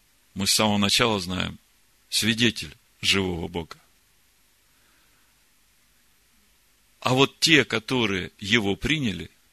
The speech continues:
те, в которых истина произросла из земли, это вот те свидетели, которые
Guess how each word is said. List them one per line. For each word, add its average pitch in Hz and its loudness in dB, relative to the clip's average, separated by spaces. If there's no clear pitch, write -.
те, 151 6
в - -4
которых 127 -2
истина 131 0
произросла 98 -8
из 90 -12
земли, 98 -8
это 151 -2
вот 175 2
те 190 6
свидетели, 135 2
которые 120 2